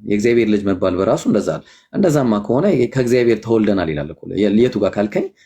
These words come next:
አንደኛ ዮሐንስ መልእክት ምዕራፍ አምስት ቁጥር አንድ ላይ ምን ይላል? ኢየሱስ ክርስቶስ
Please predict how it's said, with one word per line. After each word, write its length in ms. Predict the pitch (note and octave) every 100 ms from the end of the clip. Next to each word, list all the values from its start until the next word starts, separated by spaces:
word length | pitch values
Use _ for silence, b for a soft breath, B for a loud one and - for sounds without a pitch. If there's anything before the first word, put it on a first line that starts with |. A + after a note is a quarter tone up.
| b b
አንደኛ 240 | F#2 G2+
ዮሐንስ 280 | G2+ F#2 F2+
መልእክት 260 | - D#2+ -
ምዕራፍ 240 | E2+ D#2+
አምስት 280 | D#2 D#2+ D#2
ቁጥር 220 | - -
አንድ 200 | F2 G2
ላይ 160 | A2 F3+ G4+ - _ _ _ -
ምን 160 | A2 G#2+
ይላል? 240 | D#2+ D2 - _ - C#3+
ኢየሱስ 600 | D#3+ D#3 E3+ E3+ C#3+ - - _ _ _ -
ክርስቶስ 1300 | F3+ G#3 G#3+ _ _ _ _ _ _ - - B3